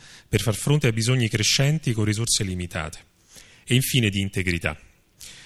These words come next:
Non è una discussione che riguarda fredde soluzioni tecniche o ricette manageriali, piuttosto è la capacità di una classe dirigente di creare valore e tutelare beni comuni,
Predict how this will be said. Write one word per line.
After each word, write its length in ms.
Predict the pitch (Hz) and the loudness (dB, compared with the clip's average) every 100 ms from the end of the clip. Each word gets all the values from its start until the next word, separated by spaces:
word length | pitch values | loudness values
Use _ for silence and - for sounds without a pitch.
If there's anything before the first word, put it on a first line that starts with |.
| - | -14
Non 160 | - 123 | 0 4
è 40 | |
una 120 | 165 139 | 6 6
discussione 540 | 131 - 127 160 143 | 2 2 2 4 4
che 80 | 113 | 4
riguarda 380 | 107 113 107 110 | 4 4 4 2
fredde 280 | 127 123 | 2 2
soluzioni 480 | 113 110 104 - 110 | 2 2 0 0 0
tecniche 460 | 135 135 - 110 101 | 2 0 2 -2 2
o 40 | |
ricette 380 | 98 - 104 107 | 2 2 0 0
manageriali, 720 | 95 90 85 85 82 78 80 - - - - - | 0 -2 -2 -4 -4 -4 -6 -12 -20 -20 -20 -4
piuttosto 420 | - - 165 - | 0 6 6 8
è 40 | 113 | 4
la 80 | |
capacità 560 | 104 110 117 - 135 151 | 6 4 4 0 2 2
di 80 | 131 | 2
una 140 | 107 | 0
classe 340 | 113 127 - 107 | 2 2 2 0
dirigente 580 | 104 104 127 147 147 | -2 0 2 2 2
di 100 | 107 | -2
creare 360 | 98 107 110 104 | 2 4 4 2
valore 480 | 98 107 117 131 147 | 2 4 4 2 0
e 100 | 104 | -4
tutelare 480 | 113 104 104 104 98 | -2 0 2 0 0
beni 300 | 107 110 104 | 2 2 0
comuni, 440 | 101 90 85 82 | -2 -2 -4 -8